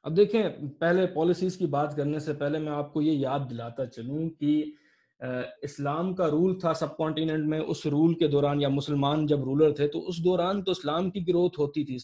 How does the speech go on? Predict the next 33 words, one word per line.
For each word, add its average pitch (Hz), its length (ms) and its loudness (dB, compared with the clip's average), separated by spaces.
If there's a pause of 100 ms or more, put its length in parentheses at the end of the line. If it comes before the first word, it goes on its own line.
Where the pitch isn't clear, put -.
यानी, 151 260 2
अ, - 140 -8
अ, 123 560 -4
इस्लाम 135 320 -4
की 151 80 -6
ग्रोथ 143 460 -2
से - 120 -6
मुराद 135 360 -2 (340)
मुस्लिम 170 260 0
सोसाइटी 165 420 0
की 185 100 0
ग्रोथ 160 320 2
हो 143 120 4
रही 143 120 2
थी। 127 120 -6
पर 190 280 -2 (420)
ये 175 200 4
perceive 196 460 -2
करना 175 360 0
बिल्कुल 170 460 4
गलत 151 360 0
है 156 180 2
कि 160 240 2
मुसलमानों 151 800 2
की 165 220 -2
जो 143 140 0
growth 151 320 0 (100)
है 143 60 2
इस, - 200 -6
इस 127 180 -6
रीजन 131 300 -2
में 147 140 -2
सिर्फ 151 240 -2